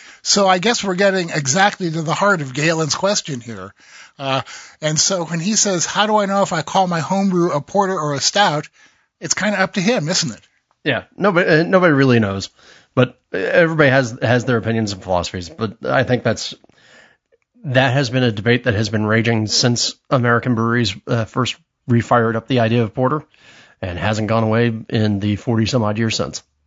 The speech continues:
Speaker 1: Yep, I think that that's probably true. Next question on recipes comes from Michael Newman in Baton Rouge. He says, "Hey, Drew, I was listening to some old podcasts while driving and came across your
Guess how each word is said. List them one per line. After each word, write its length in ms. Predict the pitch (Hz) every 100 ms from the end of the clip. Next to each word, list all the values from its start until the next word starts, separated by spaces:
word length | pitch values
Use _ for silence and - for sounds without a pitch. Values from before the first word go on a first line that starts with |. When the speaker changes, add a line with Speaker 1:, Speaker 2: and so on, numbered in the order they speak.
| _ _ _ _ _ _ - - -
Speaker 1:
Yep, 340 | 156 165 185
I 100 | 143
think 220 | 160 190 165
that 120 | 156
that's 180 | 170 -
probably 480 | 196 196 190 175
true. 380 | 165 160 123 107 - _ - - - - - -
Next 260 | 185 233 -
question 500 | 233 185 - 175 156
on 260 | 156 151
recipes 600 | 151 208 214 160 147 151 160
comes 240 | 196 175
from 360 | - 151 139 139
Michael 320 | 143 185 175
Newman 400 | 165 202 240 180
in 140 | 175 143
Baton 360 | 135 151 180
Rouge. 540 | 190 220 214 127 113 - - - -
He 120 | 175
says, 340 | 160 175 151 -
"Hey, 360 | - 202 240
Drew, 520 | 220 180 254 262 104 98 - _ _
I 200 | 139 190
was 280 | 175 123
listening 380 | 160 185 226 190
to 100 | 170
some 280 | - 147 139
old 300 | 175 208 196
podcasts 800 | 175 190 190 165 143 123 - -
while 180 | 156 131
driving 520 | 127 151 156 120 117 - - - -
and 120 | 147
came 240 | - 226
across 400 | 226 - 196 190
your 160 | 165 143